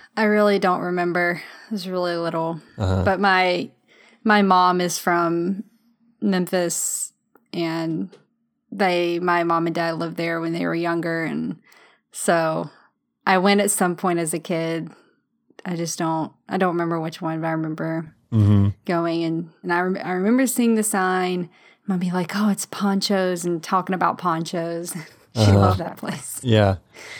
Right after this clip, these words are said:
Speaker 2: I, I need to go there, but it, it's, it's funny. Growing up in California, um,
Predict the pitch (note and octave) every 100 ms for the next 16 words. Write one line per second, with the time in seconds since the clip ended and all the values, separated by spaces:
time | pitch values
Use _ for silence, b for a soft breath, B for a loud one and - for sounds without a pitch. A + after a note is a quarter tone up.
0 | B B B B2 B2 B2 A#2 A#2+ B2+ A#2+
1 | A2 A2 G#2 G2 A2+ B2 A#2+ B2+ A#2 -
2 | B2+ - C3 C3 A#2+ A#2+ - C3 C#3 C#3
3 | A#2 A2 A2+ G#2+ - A#2 A2+ G#2+ G2+ G2+
4 | A2+ G#2 G2+ G2 G2+